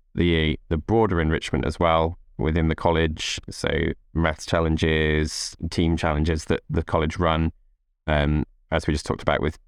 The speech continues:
Jaguar Land Rover, some industry experience. But I, I also feel one of the strengths that I bring is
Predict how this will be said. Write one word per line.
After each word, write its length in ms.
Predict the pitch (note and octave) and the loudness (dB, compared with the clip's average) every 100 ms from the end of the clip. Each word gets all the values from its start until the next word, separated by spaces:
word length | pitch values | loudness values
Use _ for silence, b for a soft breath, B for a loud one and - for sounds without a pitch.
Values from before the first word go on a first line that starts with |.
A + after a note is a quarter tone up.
| _ - | _ -2
Jaguar 300 | E2+ D#2 D#2 | 0 2 2
Land 220 | D#2+ D#2 | 2 2
Rover, 300 | D#2 D2+ D2+ | 2 2 0
some 220 | - - | -2 -2
industry 400 | - E2 E2 E2 | 0 0 0 0
experience. 680 | D2+ - E2 D#2+ D#2 - - - _ _ _ _ _ | -2 0 0 2 0 -4 -10 -14 _ _ _ _ _
But 300 | F2+ F#2 E2 _ - | 0 2 0 _ -2
I, 120 | D#2+ | 0
I 40 | |
also 380 | F2 G2+ - F2+ | 2 0 0 -2
feel 520 | - E2+ D#2+ D#2 D2+ - - _ _ _ _ _ - | 0 0 2 0 -2 -8 -20 _ _ _ _ _ -2
one 220 | F2 F2 | 2 2
of 160 | E2 E2+ | 2 -2
the 80 | |
strengths 380 | - - - - | -2 -2 -2 -4
that 120 | - | -2
I 80 | D2+ | -2
bring 220 | D#2 D2+ | 0 2
is 380 | D2+ D2 - - | 2 -2 -8 -14